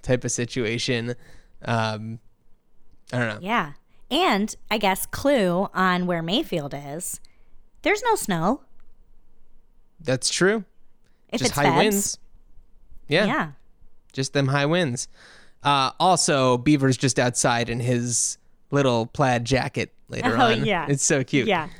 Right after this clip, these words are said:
Speaker 1: So it can't be that cold. Um,
Speaker 2: Temperate
Speaker 1: so,
Speaker 2: weather.
Speaker 1: yeah, so
Speaker 2: June's
Speaker 1: they're in
Speaker 2: first
Speaker 1: the li-
Speaker 2: look.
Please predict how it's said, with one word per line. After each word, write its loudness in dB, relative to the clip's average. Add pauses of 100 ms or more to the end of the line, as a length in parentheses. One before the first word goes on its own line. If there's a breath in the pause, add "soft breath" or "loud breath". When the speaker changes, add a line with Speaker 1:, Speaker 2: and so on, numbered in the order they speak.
(140)
Speaker 1:
So 2
it 0
can't 2
be 2 (160)
that -2
cold. -8 (640)
Um, -2 (400)
Speaker 2:
Temperate 0
Speaker 1:
so, 6
Speaker 2:
weather. -8 (400)
Speaker 1:
yeah, 4
so 4
Speaker 2:
June's 6
Speaker 1:
they're 4
in 4
Speaker 2:
first 4
Speaker 1:
the 2
li- 6
Speaker 2:
look. -2